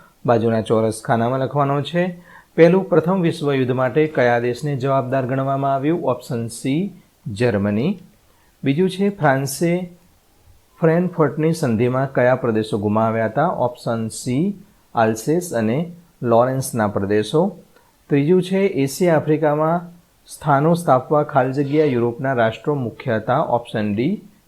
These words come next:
પશ્ચિમ યુરોપના. ચોથું છે તેમાં ઓપ્શન સી આવશે, જર્મની પર છ પોઇન્ટ પાંચ અજબ પાઉન્ડનો યુદ્ધદંડ લાદવામાં આવ્યો હતો.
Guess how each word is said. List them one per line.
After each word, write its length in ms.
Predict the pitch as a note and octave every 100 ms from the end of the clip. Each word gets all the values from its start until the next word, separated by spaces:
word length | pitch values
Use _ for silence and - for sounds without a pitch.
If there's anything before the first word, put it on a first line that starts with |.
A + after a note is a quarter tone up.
| _ -
પશ્ચિમ 420 | C3+ - D3 B2+
યુરોપના. 520 | A2 G#2+ G#2+ A2 G#3 - - _ _ _ _ _ _ -
ચોથું 360 | D#3+ D#3+ F3+
છે 200 | F3 F3+
તેમાં 380 | F3 A2 A2 G#2+
ઓપ્શન 340 | G#2+ - A2
સી 240 | G2+ B2 B2
આવશે, 360 | C#3 C#3 F3
જર્મની 440 | F3 C3+ A#2 A#2+ A#2
પર 240 | C#3 C#3+
છ 180 | D#3 - B2 A#2+
પોઇન્ટ 320 | A#2 A#2+ A#2 -
પાંચ 320 | - E3 D#3+ -
અજબ 340 | - G#2+ A#2 A#2
પાઉન્ડનો 540 | A2+ G#2+ A2+ A2 A#2
યુદ્ધદંડ 640 | A#2 G#2 G#2 G#2 A2+ F3 F3+ - _ -
લાદવામાં 580 | A#2+ A2 A2 A2+ G#2+ G#2
આવ્યો 200 | G2 G2
હતો. 360 | F#2+ G2 F#2